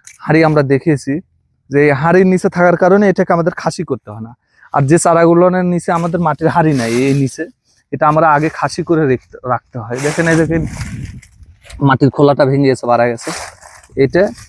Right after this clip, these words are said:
খাসি করে, ওখানে পলি করে, ওটা এক মাস রেস্ট দিতে হয়, তারপরে চারাগুলো তুলতে হয়। তারপর বিভিন্ন জায়গাতে আমরা দিয়ে দিচ্ছি। এই আমাদের এটা হলো, উম, কেবল সবে মাত্র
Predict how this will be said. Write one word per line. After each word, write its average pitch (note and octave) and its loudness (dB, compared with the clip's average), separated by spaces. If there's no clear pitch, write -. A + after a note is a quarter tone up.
খাসি D3+ 0
করে, F3+ 2
ওখানে E3 2
পলি D3 2
করে, F3 -2
ওটা E3 -2
এক D3 -2
মাস D3 -8
রেস্ট C#3 -2
দিতে D3+ -2
হয়, F3 2
তারপরে D3+ -2
চারাগুলো A#2 -2
তুলতে G#2 -16
হয়। G2+ -20
তারপর G3 2
বিভিন্ন F3+ 4
জায়গাতে C#3+ 4
আমরা C3+ 0
দিয়ে B2+ 0
দিচ্ছি। C3+ -2
এই F3 2
আমাদের E3 2
এটা E3+ 0
হলো, G#3 0
উম, D3 -8
কেবল F#3 4
সবে F3+ 2
মাত্র E3+ 0